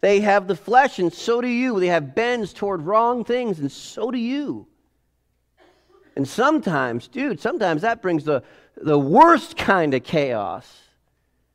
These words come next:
But Satan keeps you searching and keeps you miserable because you're searching for that one person. You know what? Here's a, I'm gonna give you a little truth smack.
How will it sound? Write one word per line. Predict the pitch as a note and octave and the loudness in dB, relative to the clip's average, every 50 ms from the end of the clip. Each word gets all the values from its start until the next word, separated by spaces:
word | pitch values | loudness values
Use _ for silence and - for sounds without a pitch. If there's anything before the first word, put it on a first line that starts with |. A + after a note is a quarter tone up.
| _ _ _ _ _ - | _ _ _ _ _ -8
But | A#2+ C3 | -8 -8
Satan | - - G#3 A3+ A#3 - G#3 F#3 | -4 0 0 0 0 0 -6 -6
keeps | - - G#3+ G#3 - - | -4 -4 -4 -4 -4 -6
you | G#3 A3 G3+ | -6 -6 -6
searching | E3 - - - A3 A3 G#3+ G#3 - G#3 F#3+ F3 D#3 | -6 -8 -4 0 0 0 0 0 0 -2 0 0 0
and | D3 C#3+ | -2 -2
keeps | - G#3 G#3 - - | -4 -4 -6 -4 -4
you | G#3 G#3+ G3+ | -4 -2 -2
miserable | F#3 E3 F3 G3 C4+ E4 E4+ A3+ F#3 A3+ A3+ G#3 F3+ D3 D#3+ E3 C3+ A2+ G#2+ G2+ G#2 - _ _ _ _ _ _ _ _ _ _ _ _ _ - | 0 0 0 2 2 2 2 2 2 2 2 2 2 2 2 2 2 2 -2 -4 -8 -12 _ _ _ _ _ _ _ _ _ _ _ _ _ -12
because | C#3 C3 D3 C3 A#2+ | -4 -4 -4 -2 -2
you're | A#2 A2 | -6 -8
searching | - - - F#3+ F#3 F3 - D#3+ D#3 | -8 -4 -4 -2 -2 -2 -2 -4 -4
for | C#3+ D3 | -4 -2
that | C#3 C#3 C3 A2+ | 0 0 0 0
one | A2+ A2+ B2 D3 D#3+ E3+ E3+ F3 E3 D#3+ | -2 -2 0 2 2 2 2 2 0 -2
person. | E3 - - D#3 D3+ C#3 - - B2 A2 G2 F#2+ F#2 - _ _ _ _ _ _ _ _ _ _ _ _ _ _ | -4 -4 -6 -6 -6 -6 -10 -8 -6 -6 -6 -6 -10 -14 _ _ _ _ _ _ _ _ _ _ _ _ _ _
You | - D#3+ | -4 -2
know | E3 E3 | 0 0
what? | E3+ E3+ D3 | 0 -2 -2
Here's | D#3 F3 F3+ E3 D3+ | -2 -4 -2 -2 -4
a, | B2+ - _ _ _ _ _ _ _ _ _ _ _ _ - | -6 -8 _ _ _ _ _ _ _ _ _ _ _ _ -6
I'm | - | -4
gonna | C3+ B2+ | -4 -2
give | B2+ C3+ B2 | -2 -2 -2
you | C3 C3 | 0 -2
a | |
little | C3+ B2+ G#2 | -2 -2 -4
truth | - - - E3 C#3+ - | -6 -6 -4 -4 -4 -4
smack. | - - A#2 F#2+ - - _ _ _ - - | -4 -6 -6 -6 -6 -10 _ _ _ -12 -12